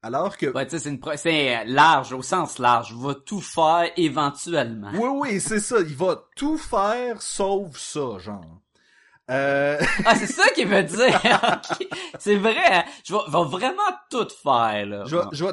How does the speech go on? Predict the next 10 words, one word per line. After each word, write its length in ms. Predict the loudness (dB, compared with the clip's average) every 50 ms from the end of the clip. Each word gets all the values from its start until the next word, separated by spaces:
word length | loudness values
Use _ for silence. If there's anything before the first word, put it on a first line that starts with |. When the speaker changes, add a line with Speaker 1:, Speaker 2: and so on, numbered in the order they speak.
| -6 -6 _
Speaker 1:
tout 160 | 0 0 0
faire... 640 | 0 0 -2 0 0 0 0 -2 -2 -4 -6 -8 -12 -14 _ _ _ _ _ _ _ _ _ _ _ _ _ _ _ _ _ _ _ _
Et 460 | -2 0 2 2 2 -2 -4 -8 -8 -8
en 120 | -6 -6 -6
même 240 | -6 -6 -8 -8 -6
temps, 200 | -4 -4 -4 -4
peut-être. 540 | -6 -8 -8 -8 -12 -14 -16 _ -20 -20 _ _ -20 -20 -20 -8 -2
Euh, 340 | 2 2 2 2 2 -2 -2 0
non, 220 | 0 0 0 -2
sérieusement, 880 | -4 -4 -4 -2 0 0 0 -2 -2 -4 -6 -6 -8 -8 -10 -10 -12